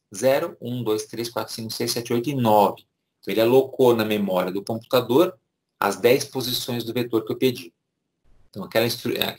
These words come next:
essa instruçãozinha aqui, notas, vetor de zero a nove de real, criou essas dez posições, todas acessíveis pelo nome notas. Então, posso gravar um dado em cada uma delas. Todas do tipo real,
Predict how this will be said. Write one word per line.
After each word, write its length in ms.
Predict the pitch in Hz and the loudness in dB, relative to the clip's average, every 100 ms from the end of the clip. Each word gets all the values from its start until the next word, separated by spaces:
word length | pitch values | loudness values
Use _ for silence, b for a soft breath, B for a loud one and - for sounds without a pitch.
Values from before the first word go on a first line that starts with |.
| - | -10
essa 220 | - 117 | -8 -8
instruçãozinha 640 | 107 120 117 117 104 107 | -8 -6 -4 -2 -2 -2
aqui, 160 | 101 101 | -4 0
notas, 360 | 101 98 87 | 2 2 -2
vetor 360 | 87 101 - 98 | -2 -2 0 -2
de 80 | 92 | 2
zero 200 | 95 92 | 2 2
a 20 | |
nove 220 | 92 90 | 0 -4
de 100 | - | -4
real, 400 | 110 117 117 135 _ _ _ | -2 2 2 2 _ _ _
criou 460 | - 131 113 - _ | -2 2 2 0 _
essas 300 | - 101 123 | -6 0 0
dez 240 | 107 110 - | 4 2 2
posições, 600 | - 113 117 - 104 101 | -4 -6 -6 -6 -6 -6
todas 400 | - 117 123 131 | 0 2 2 -2
acessíveis 540 | 131 - - 113 113 | -6 -8 -4 -2 -2
pelo 220 | - 113 | -2 -2
nome 240 | 113 107 120 | 0 -2 -2
notas. 580 | 101 82 - - - - _ - | -4 -6 -10 -12 -12 -14 _ -16
Então, 120 | 117 | 0
posso 220 | 117 - | 0 2
gravar 240 | 123 120 | 2 4
um 100 | 123 | 4
dado 220 | 123 120 123 | 4 2 0
em 60 | |
cada 240 | 123 120 123 | -4 -4 -2
uma 120 | 131 | -2
delas. 540 | 95 78 - - - _ _ _ _ _ | -4 -10 -14 -14 -14 _ _ _ _ _
Todas 180 | 120 107 | -4 -4
do 80 | 104 | -6
tipo 220 | 131 139 | -6 -4
real, 480 | 151 151 170 - | 0 2 0 -2